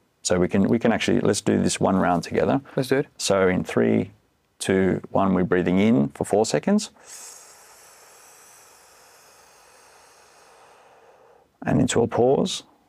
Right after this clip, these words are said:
Speaker 1: So relaxing the body, just relaxing the body.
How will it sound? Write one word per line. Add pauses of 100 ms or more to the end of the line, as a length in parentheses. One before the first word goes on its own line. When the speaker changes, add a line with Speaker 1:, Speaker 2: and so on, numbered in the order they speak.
(140)
Speaker 1:
So
relaxing
the
body, (1500)
just
relaxing
the
body.